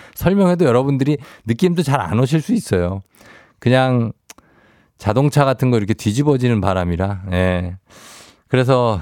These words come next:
정전되고 결항되고 뭐 통제, 어떤 억압과 공포들, 어, 한숨과 사람들의 눈물 모두가 그랬습니다. 그러다가 이렇게 돌아왔는데 참 그 태풍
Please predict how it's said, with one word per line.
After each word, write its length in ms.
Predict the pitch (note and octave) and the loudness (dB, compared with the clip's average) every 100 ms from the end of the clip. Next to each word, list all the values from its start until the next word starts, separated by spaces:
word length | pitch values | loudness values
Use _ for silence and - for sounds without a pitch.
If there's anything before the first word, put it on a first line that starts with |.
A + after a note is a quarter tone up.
| - | -4
정전되고 640 | - A#2+ B2+ A#2+ A2 G#2+ | -2 0 2 2 0 -2
결항되고 680 | A2 G#2+ A2+ A2 G2 G2 G#2+ | 0 0 2 0 0 -2 -6
뭐 180 | G2+ G2 | -6 -8
통제, 600 | - D#3+ D#3+ C#3 B2+ A2 G2+ | -4 0 0 2 0 0 -2
어떤 200 | - G2+ | -4 -2
억압과 500 | G2 A2 A#2 - A#2 | 0 0 -2 -2 -4
공포들, 880 | - A2+ A#2 - B2 G#2 G2 F#2+ A2 _ _ _ | -2 -2 -2 -4 -4 -2 -4 -6 -10 _ _ _
어, 100 | G#2 | -4
한숨과 920 | G#2+ D#3 D#3+ C#3 C#3+ B2 C3 A#2 A#2+ - _ | 0 0 0 0 0 0 0 -2 -6 -14 _
사람들의 420 | - C3+ C3 B2+ | -2 0 2 0
눈물 600 | G2+ A2 A#2+ A#2 G#2+ F2+ E2 - - - - - _ _ | 2 2 2 2 2 0 -6 -18 -20 -20 -20 -20 _ _
모두가 360 | G#2 A2 B2+ A#2+ | -2 0 2 2
그랬습니다. 840 | A2+ G#2+ - G2+ F2+ F#2 F#2 F#2 | 0 0 0 -2 0 -2 -4 -8
그러다가 640 | - G#2+ G2+ F#2+ G2 G2+ G2+ A#2 | -4 -2 0 0 -2 -4 -6 -8
이렇게 200 | F#2 G2+ | -6 -4
돌아왔는데 800 | - A2 A2 F#2 F2 F2+ F#2 G#2 G#2 _ - - - - _ | 0 2 2 2 2 0 0 -2 -4 _ -18 -18 -20 -20 _
참 440 | - C3+ B2+ G#2+ G2 | -2 0 2 0 -2
그 160 | B2+ | -2
태풍 640 | B2 C#3+ - D3 C#3 G#2+ | 0 0 2 2 2 0